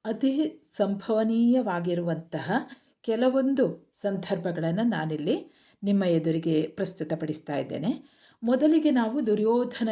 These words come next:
ವಿಲಾಪದಿಂದ ಯಾವೆಲ್ಲ ಸಂದರ್ಭಗಳು ಬರಬಹುದು ಅನ್ನೋದನ್ನು ನೋಡೋಣ. ಮೂರು ಅಂಕಗಳ ಪ್ರಶ್ನೆ ನಿಮಗೆ ಗೊತ್ತಿದೆ. ಮೊದಲ ಸಂದರ್ಭ, "ಗಾಂಡೀವಿ ಎಲ್ತು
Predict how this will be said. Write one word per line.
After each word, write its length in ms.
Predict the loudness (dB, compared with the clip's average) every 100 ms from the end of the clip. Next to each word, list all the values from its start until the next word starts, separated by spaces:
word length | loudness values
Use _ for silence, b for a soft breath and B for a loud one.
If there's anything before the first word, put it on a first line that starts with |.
| -2
ವಿಲಾಪದಿಂದ 640 | -4 -4 -4 -4 -2 -2
ಯಾವೆಲ್ಲ 640 | -4 -4 -4 -2 -2 -2 -4 -6 B B _
ಸಂದರ್ಭಗಳು 720 | -2 -2 0 -4 -2 0 0 0
ಬರಬಹುದು 800 | -2 -2 -2 -2 0 -2 -4 -6
ಅನ್ನೋದನ್ನು 420 | -4 -2 -2 -2
ನೋಡೋಣ. 420 | 0 0 -2 -2 -2 -6 B B B
ಮೂರು 400 | 0 2 2 0
ಅಂಕಗಳ 600 | -2 -4 -4 -2 -2 -2 -4 -8 b b
ಪ್ರಶ್ನೆ 420 | -8 -6 -6 -8 -4
ನಿಮಗೆ 240 | -2 -2
ಗೊತ್ತಿದೆ. 560 | -2 -4 -6 -10 -10 _ _ _ _ _ _
ಮೊದಲ 380 | -2 0 2 2 2 -2 -4
ಸಂದರ್ಭ, 600 | -4 -2 0 -2 -2 -2 -4 -6 b b b -10
"ಗಾಂಡೀವಿ 840 | 0 2 4 2 4 4 4 4
ಎಲ್ತು 800 | 4 0 -2 -2 -2 -2 -8